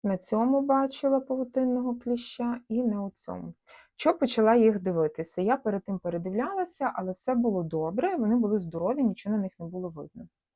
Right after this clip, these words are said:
На ось цьому я побачила, що дуже якісь такі, знаєте, брудні листочки, ніби вони сильно-сильно в пилюці.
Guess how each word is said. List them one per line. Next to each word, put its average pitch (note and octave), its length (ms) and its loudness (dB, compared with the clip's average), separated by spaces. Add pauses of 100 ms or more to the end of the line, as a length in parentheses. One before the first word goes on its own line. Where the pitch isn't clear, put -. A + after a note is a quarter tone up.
(480)
На C#4+ 220 2
ось B3 200 0
цьому F3+ 640 -2
я A3 120 2
побачила, G3+ 640 -4
що - 240 -8
дуже D4 480 2
якісь C4+ 380 -4
такі, A#3 640 0 (1300)
знаєте, B3 280 -2
брудні F3+ 400 0
листочки, F#3 680 -2
ніби F3+ 240 -4
вони F3 160 -4
сильно-сильно B3 760 2
в A3 100 -6
пилюці. E3 720 -10